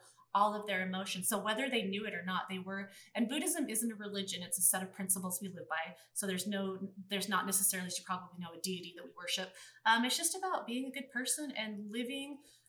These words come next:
minimizing your suffering. So even though my, uh, participants, some of them brought up Bud-, Buddhist philosophy and Buddhist principles, but many of them were talking about meditation and mindfulness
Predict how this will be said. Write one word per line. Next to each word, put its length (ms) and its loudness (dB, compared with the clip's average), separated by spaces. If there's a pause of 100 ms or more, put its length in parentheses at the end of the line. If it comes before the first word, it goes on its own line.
(1120)
minimizing 560 6
your 80 2
suffering. 460 2 (240)
So 560 6 (240)
even 260 2
though 460 2 (240)
my, 460 4 (140)
uh, 260 4 (200)
participants, 840 2 (580)
some 280 8
of 120 2
them 120 4
brought 220 4
up 100 4
Bud-, 300 0
Buddhist 420 0
philosophy 540 4
and 140 -2
Buddhist 240 -2
principles, 580 0
but 340 2
many 440 2
of 300 2
them 120 -2
were 80 -4
talking 460 2
about 340 2
meditation 560 2
and 80 -2
mindfulness 720 2